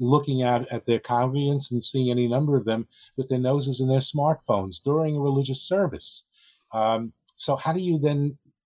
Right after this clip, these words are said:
help that person, uh, put the smartphone down for a few moments or a half hour, an hour, to concentrate on what's going on here? And that requires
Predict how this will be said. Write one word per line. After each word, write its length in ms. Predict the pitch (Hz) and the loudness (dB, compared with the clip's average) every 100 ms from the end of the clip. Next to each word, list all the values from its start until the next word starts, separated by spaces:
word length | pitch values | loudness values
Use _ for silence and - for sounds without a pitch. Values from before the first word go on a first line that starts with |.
| _ _ | _ _
help 320 | - 151 180 - | -4 -2 -2 0
that 240 | 143 143 | 0 0
person, 540 | 156 165 - 127 120 - - _ - | -2 -2 0 0 -2 -6 -16 _ -4
uh, 240 | 120 113 107 - | 0 0 -2 -2
put 140 | 170 | -2
the 60 | 160 | -2
smartphone 640 | - 151 143 143 135 123 | -2 2 2 0 -2 -2
down 480 | 107 135 151 101 95 | 0 2 2 0 -6
for 180 | - 110 | -4 -2
a 80 | 98 | 0
few 160 | 131 | 0
moments 540 | 117 117 123 175 165 - | 2 2 2 0 -2 -4
or 100 | 104 | -2
a 60 | |
half 260 | 107 120 - | 2 0 0
hour, 340 | 113 117 120 | 0 2 0
an 80 | 104 | -2
hour, 460 | 104 107 104 107 - - - - - | -2 2 2 0 -4 -12 -20 -6 0
to 140 | 123 | 0
concentrate 600 | - 139 139 139 - 127 | 2 0 0 -2 -2 2
on 180 | 117 113 | 2 2
what's 160 | 117 - | 0 0
going 320 | 117 113 110 | 0 2 2
on 180 | 110 98 | 0 0
here? 360 | 135 110 78 - - - | 0 0 -4 -14 -20 -16
And 80 | 120 131 | 0 2
that 180 | 170 | 2
requires 720 | 165 156 - 151 156 160 147 | 0 -6 -2 0 0 0 -4